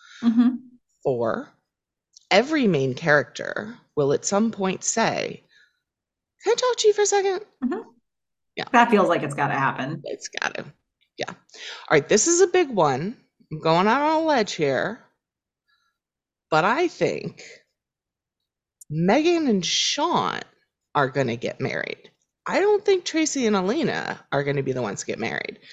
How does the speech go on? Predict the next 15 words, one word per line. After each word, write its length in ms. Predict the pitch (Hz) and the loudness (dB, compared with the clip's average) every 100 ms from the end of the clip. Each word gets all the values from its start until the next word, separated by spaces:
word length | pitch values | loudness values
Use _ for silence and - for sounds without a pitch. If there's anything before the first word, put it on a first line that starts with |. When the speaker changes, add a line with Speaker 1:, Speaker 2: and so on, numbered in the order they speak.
| - - - | -20 -18 -4
Speaker 2:
'Cause 80 | 254 | 0
I 40 | 311 | 6
feel 140 | 427 | 6
like 120 | 415 | 6
in 80 | 311 | 6
every 240 | 247 233 | 4 2
show 360 | 233 - 175 170 | 0 4 6 6
you 160 | 175 165 | 4 0
have 220 | 156 160 | -2 -4
to 60 | 170 | -4
have 180 | 160 143 | -4 -2
that 180 | 143 - | -6 -4
couple 480 | 147 - 156 156 156 | -4 0 2 4 2
that, 180 | 151 - | 0 2
like, 340 | 123 104 - | 0 0 -6